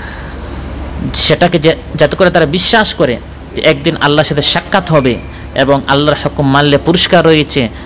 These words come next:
না মানলে শাস্তি রয়েছে, আল্লাহ তাদেরকে তাওরাত দিয়েছিলেন, আমাদেরকে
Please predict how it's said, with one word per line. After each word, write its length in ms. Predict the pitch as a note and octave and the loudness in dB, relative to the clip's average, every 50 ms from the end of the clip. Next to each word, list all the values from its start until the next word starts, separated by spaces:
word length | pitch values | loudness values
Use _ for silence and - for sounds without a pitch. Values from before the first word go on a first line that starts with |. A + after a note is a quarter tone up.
| - - - | -14 -10 -4
না 160 | A#2+ B2 C3 | -2 0 0
মানলে 260 | D3 D#3+ D#3+ E3 D3+ | 2 2 0 0 0
শাস্তি 400 | C#3 - - F#3+ - - - A#3 | 0 0 0 0 0 0 0 2
রয়েছে, 440 | A3 G#3+ G3+ F#3 F3 - - C#3 A#2 A2+ - - - - - - | 4 4 4 4 2 0 -2 -2 -2 -4 -6 -12 -14 -14 -8 -4
আল্লাহ 240 | - C3 C3+ C#3 C3 | -2 0 2 2 2
তাদেরকে 280 | C#3+ C3+ C#3 C#3 C3+ C3+ | 2 2 0 0 0 0
তাওরাত 320 | - C#3 B2+ C3 D#3 E3+ | 2 2 4 4 4 2
দিয়েছিলেন, 540 | E3 E3+ F#3+ F#3 F3+ - - G3 G3+ G#3 G#3 G3 - - - - - | 2 2 2 2 2 2 0 0 2 0 0 -2 -6 -10 -14 -8 -4
আমাদেরকে 420 | - B2+ B2+ B2+ A#2+ C3 B2+ - | -2 0 2 2 2 0 -2 -4